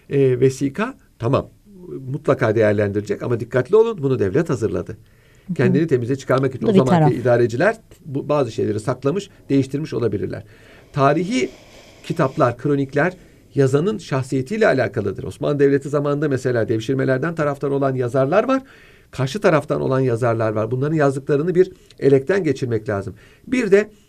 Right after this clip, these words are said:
Speaker 1: kitapların mahiyeti gereği insanları yanıltan kitaplar var. Daha önce konuşmuştuk. Evliya Çelebi seyahatnamesi
Speaker 2: Hı hı.
Speaker 1: gibi.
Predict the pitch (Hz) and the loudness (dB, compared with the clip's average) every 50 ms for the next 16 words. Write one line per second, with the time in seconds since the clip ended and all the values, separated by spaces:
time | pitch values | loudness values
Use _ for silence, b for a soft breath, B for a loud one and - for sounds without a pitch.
0 | b b - 196 196 208 196 - 208 202 208 190 190 185 185 185 185 190 190 - | b b -4 0 2 2 2 4 4 4 4 4 4 2 2 2 2 0 -2 -2
1 | 233 240 240 220 214 196 185 170 175 165 156 151 156 143 135 135 131 127 117 - | -4 -4 -2 0 0 -2 -2 -2 -2 -2 -2 0 -2 0 0 0 0 -2 -2 -4
2 | 135 117 113 - - - 110 110 - 123 113 107 107 110 123 160 165 175 180 202 | -4 -6 -6 -6 -6 -6 -6 -2 0 -2 0 0 -2 0 0 0 2 2 2 2
3 | 196 - 190 180 170 - - 127 120 131 - 160 165 160 175 185 185 175 165 143 | 2 2 0 -4 -4 -6 -8 -10 -10 -4 0 0 0 2 2 0 0 -2 -4 -4
4 | 143 127 127 135 127 113 110 - - 214 196 180 170 180 170 117 107 113 - - | -4 -4 0 2 2 2 2 2 4 4 4 4 4 2 0 -2 -4 -8 -10 -12